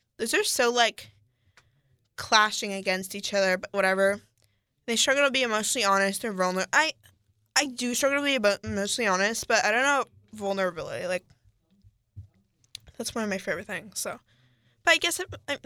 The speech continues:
yeah, I don't know. But <sighs> I guess I have to be close with them. I don't know. So that's, like, my,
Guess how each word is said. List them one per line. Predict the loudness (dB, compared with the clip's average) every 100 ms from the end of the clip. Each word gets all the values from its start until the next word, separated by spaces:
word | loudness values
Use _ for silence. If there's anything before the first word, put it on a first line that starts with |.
| -10
yeah, | -4 -2 -2 -8 _ -10
I | -2
don't | 0 0 -2
know. | -14 _ _ _ _ _ _ _ _ 0
But | 2 2 _ _ _
<sighs> | -10 -8 -8 -10 -18 _ _ _ _ _ _ _ _ _ -8
I | -2
guess | -2 0
I |
have | -2
to | 0
be | -2
close | 0 -4 -2 -6 -8 -8
with | -8 -2
them. | 0 0 -2 -8 _ _ _ _ _ -20 _ _ _ _ _ _ _ _ _ _ 0
I | 0
don't | 0
know. | -4 _ -8
So | -2 2
that's, | 2 2 -2
like, | -4 -2
my, | 2 4 4 2 -2